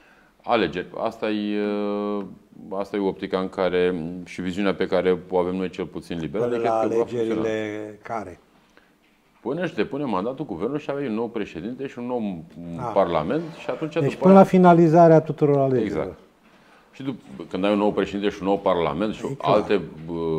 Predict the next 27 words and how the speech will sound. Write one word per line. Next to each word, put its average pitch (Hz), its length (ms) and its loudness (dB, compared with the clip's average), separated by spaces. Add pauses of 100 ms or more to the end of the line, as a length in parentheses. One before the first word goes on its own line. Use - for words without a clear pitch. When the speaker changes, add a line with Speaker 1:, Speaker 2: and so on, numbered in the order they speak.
(260)
Speaker 1:
majorități 95 680 0
în 98 80 -4
parlament, 85 540 -6
după 127 200 -4
aia 135 100 -2
vor 135 180 -2
începe 135 300 -6
negocieri 92 600 -4
între 98 340 -4 (360)
toate 95 500 0 (120)
forțele 95 380 -6
politice 135 440 -6
să - 160 -10
formeze 135 420 -6
un 151 60 -4
nou 147 200 -2
guvern. 147 300 -2 (640)
Despre 98 260 -8
asta 104 160 -2
e 80 40 -2
vorba. 73 340 -8 (500)
Foarte 139 320 -4
important 101 520 -4
să 156 160 -8
câștigăm 135 520 -6
alegerile 123 480 -4
prezidențiale. 127 680 -8